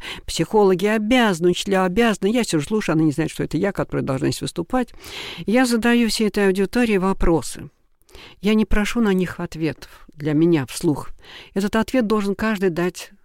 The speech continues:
сам себе. «А для чего вы взяли детей под опеку? Какой мотив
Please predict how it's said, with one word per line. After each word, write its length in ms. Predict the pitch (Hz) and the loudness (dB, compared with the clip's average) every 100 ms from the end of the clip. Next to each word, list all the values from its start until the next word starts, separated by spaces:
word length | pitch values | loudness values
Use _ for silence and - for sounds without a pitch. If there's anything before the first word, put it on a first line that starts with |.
| _ | _
сам 300 | - 180 170 | -6 -2 0
себе. 420 | - 143 135 107 - _ _ - - - - - _ _ _ | -2 -4 -4 -8 -10 _ _ -20 -20 -20 -20 -20 _ _ _
«А 80 | 180 | -4
для 140 | 190 | -2
чего 240 | - 226 226 | -2 -2 0
вы 100 | 175 | -2
взяли 360 | 147 156 143 | -2 -2 -2
детей 360 | 135 151 - 160 | -4 -6 -4 -4
под 200 | - 151 | -2 -2
опеку? 440 | 135 - - - - - - _ _ _ _ _ _ _ _ _ - - - - - _ - | -4 -10 -12 -8 -10 -10 -20 _ _ _ _ _ _ _ _ _ -20 -20 -20 -20 -20 _ -14
Какой 320 | - 160 262 | -10 0 4
мотив 720 | 262 254 - 156 - - - | 4 2 0 -2 -4 -8 -12